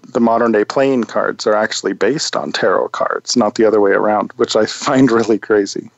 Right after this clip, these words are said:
But their origins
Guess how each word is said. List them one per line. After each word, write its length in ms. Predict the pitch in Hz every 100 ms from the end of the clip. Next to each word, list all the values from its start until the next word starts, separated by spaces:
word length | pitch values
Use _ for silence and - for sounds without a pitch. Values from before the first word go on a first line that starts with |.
| -
But 260 | 113 107 - - - - - _ _ _ _ _ - - - - -
their 180 | 123
origins 920 | - 131 127 - 127 120 117 - -